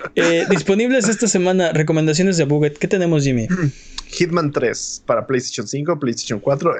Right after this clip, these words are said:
Speaker 2: Xbox Series X, S, Xbox One, Switch y P C.
Speaker 1: Ahora
Speaker 2: Sí,
Speaker 1: dilo
Speaker 2: está
Speaker 1: tres
Speaker 2: horrible.
Speaker 1: veces rápido. Sí, sí, sí.
Speaker 2: <laughs> Ah.
Speaker 1: As-, así es el mundo ahora, ni modo.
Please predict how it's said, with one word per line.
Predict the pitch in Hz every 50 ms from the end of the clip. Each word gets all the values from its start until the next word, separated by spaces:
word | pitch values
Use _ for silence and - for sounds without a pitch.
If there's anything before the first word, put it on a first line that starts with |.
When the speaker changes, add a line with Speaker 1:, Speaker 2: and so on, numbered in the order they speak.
| 135 123
Speaker 2:
Xbox | 120 120 120 - -
Series | - 123 120 131 - - _ - -
X, | 156 165 - - - - _ -
S, | 127 131 151 175 - - - _ - - -
Xbox | - 123 - 139 131 117 123
One, | 123 127 147 175 185 190 -
Switch | - - - 156 175 180 - - -
y | 131
P | - - -
C. | - - - - - - - - -
Speaker 1:
Ahora | 131 131 143
Speaker 2:
Sí, | 143 143
Speaker 1:
dilo | 143 143 139
Speaker 2:
está | 131 139
Speaker 1:
tres |
Speaker 2:
horrible. | 131
Speaker 1:
veces | 139 135 135 143 143 160
rápido. | 185 175 165 139 120 - 147
Sí, | 135 156 196 240 226
sí, | 196 - 175
sí. | 151 185 196 190 190
Speaker 2:
<laughs> | 208 - 123 120 113 107 98 - - - - - - - - 302 - - 855 - - - - - - - - 330 302 285 269 254 254 240 196 - -
Ah. | - 139 147 147 147 143 135 127 127 - -
Speaker 1:
As-, | -
así | 143 143 - 160
es | 156 156
el | 165 156
mundo | 156 151 151 139
ahora, | 131 127 120 113 110
ni | 113 117 120
modo. | 120 120 110 120